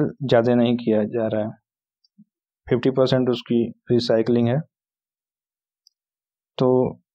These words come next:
वो बनता कैसे है? भारत में जो सौर, अ, सौर पीवी है वो क्रिस्टलीय silicon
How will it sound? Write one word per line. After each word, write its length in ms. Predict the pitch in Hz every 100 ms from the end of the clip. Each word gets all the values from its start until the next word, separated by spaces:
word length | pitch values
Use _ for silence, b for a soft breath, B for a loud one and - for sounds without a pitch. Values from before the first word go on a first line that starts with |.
| _ _ _ _ _ _ _ _
वो 60 | 127
बनता 280 | 135 139 147
कैसे 300 | 113 107 113
है? 60 |
भारत 260 | 110 123 151 165
में 100 | 151
जो 160 | 151
सौर, 240 | 135 135 135
अ, 460 | - 135 113 110
सौर 260 | 107 131 127
पीवी 320 | 135 120 113
है 140 | 120 165 - _
वो 140 | 135 123
क्रिस्टलीय 500 | 123 139 - 151 165
silicon 580 | 165 127 127 135 151